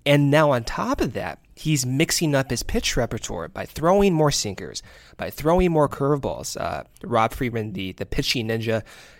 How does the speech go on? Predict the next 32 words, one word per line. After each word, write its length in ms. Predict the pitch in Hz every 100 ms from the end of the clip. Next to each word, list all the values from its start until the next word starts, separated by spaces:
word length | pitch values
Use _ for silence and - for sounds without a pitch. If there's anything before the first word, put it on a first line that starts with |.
| -
gift 240 | - 131 -
one 160 | 127
up 180 | 127 123
w-, 240 | 127 120 123
uh, 180 | 123
one 160 | 117 120
of 40 |
his 120 | 113 -
curveballs 420 | 120 110 110 -
today. 220 | 117 139
You 180 | 117 131
see 640 | - - - 202 190 156
what 380 | 131 123 127 117
he 280 | - 123 107
brings. 560 | 113 143 220 92 -
So 280 | - - 127
the 140 | 123
reason 440 | 123 147 202 202 135
that 100 | 98
I 140 | 117
think, 240 | - 127 120
yeah, 300 | 147 220 - _ - _ _
what 300 | 113 113 190
we 120 | 214 208
saw 320 | - 185 185
today 420 | - 127 113 131
is 160 | 151 -
going 240 | 120 117
to 60 | 127
go, 200 | 110 107 - _ - -
and, 260 | - 104 -
and 220 | - 101